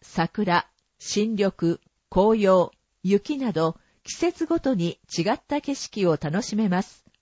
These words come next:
と説明された写真。窓の向こうに桜が咲いている様子が見られる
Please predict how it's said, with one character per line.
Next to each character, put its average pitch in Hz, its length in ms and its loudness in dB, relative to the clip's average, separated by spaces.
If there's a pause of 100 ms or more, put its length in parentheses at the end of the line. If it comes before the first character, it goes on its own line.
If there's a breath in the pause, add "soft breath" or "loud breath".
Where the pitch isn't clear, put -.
(120)
と 262 120 0
説 247 300 -4
明 311 180 -4
さ 294 160 -4
れ 262 100 -4
た 269 140 -6
写 165 180 -6
真。 - 300 -12 (1300 soft breath)
窓 208 280 4
の 180 140 4
向 170 140 0
こ 208 180 -2
う 170 60 0
に 156 280 -4 (100)
桜 294 480 -2
が 302 140 0
咲 277 220 -2
い 294 40 -10
て 269 200 -2
い - 20 -2
る 233 140 0
様 220 160 4
子 285 180 -8
が 285 140 -2
見 262 140 -4
ら 254 120 0
れ 254 140 0
る 175 240 0